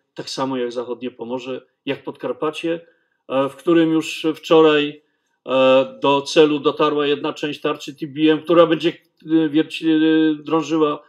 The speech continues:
kolejny tunel. Tam też realizujemy swoje deklaracje i zobowiązania,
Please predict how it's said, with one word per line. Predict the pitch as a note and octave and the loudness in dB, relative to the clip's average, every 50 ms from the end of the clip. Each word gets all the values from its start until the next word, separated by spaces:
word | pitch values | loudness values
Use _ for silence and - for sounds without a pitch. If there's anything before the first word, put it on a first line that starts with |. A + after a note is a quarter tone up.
| _ _ _ _ | _ _ _ _
kolejny | - D#3 D3+ D#3+ E3 E3 D#3+ D#3 D#3 | 0 4 6 6 6 4 2 -2 -4
tunel. | - D#3+ D#3 D#3 D3+ D3 C#3+ C#3 _ _ _ _ _ _ _ | -2 -4 -2 -2 -2 -4 -6 -8 _ _ _ _ _ _ _
Tam | - D3+ D#3 D#3 | -2 0 0 0
też | - - F#3 G3 F3+ - - - | 2 4 4 4 4 0 -2 -4
realizujemy | D3 C#3+ D#3 E3 E3 D#3+ D#3+ C#3 C3+ D#3 D#3+ E3 D#3+ D#3+ D#3 D3+ D3 - - | -2 2 4 4 4 4 2 0 0 2 4 4 4 2 -2 -6 -6 -8 -12
swoje | - - - D3+ D3+ C#3 | -10 -4 -2 0 0 0
deklaracje | C3+ D3 - D3 C#3 C#3 C#3+ C#3 - - C#3 | -2 -6 -6 -4 -4 -4 -4 -6 -6 -10 -10
i | C3 | -8
zobowiązania, | C3 C3+ B2+ C3 B2+ B2+ C3+ B2+ C3 D3 D3+ D3+ D3+ C#3 | -8 -6 -6 -6 -4 -4 -6 -4 -4 -6 -6 -6 -6 -8